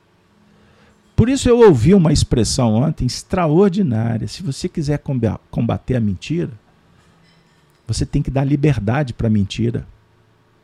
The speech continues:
Você tem que abrir. A Inquisição fecha, censura. Porque quanto mais informação, mais haverá condição, elementos,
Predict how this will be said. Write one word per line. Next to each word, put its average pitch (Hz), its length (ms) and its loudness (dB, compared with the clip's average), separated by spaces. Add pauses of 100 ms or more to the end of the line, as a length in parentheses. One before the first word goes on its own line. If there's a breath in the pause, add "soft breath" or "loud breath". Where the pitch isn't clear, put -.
(500)
Você 190 220 -2
tem 151 160 0
que 165 100 -4
abrir. 135 480 -6 (2000 soft breath)
A 127 80 6
Inquisição 156 640 4
fecha, 160 540 -2
censura. 131 600 -6 (2000 soft breath)
Porque 208 240 2
quanto 277 380 2
mais 170 240 4
informação, 139 760 2 (920)
mais 185 640 4
haverá 147 400 0
condição, 165 600 -2 (800)
elementos, 135 640 0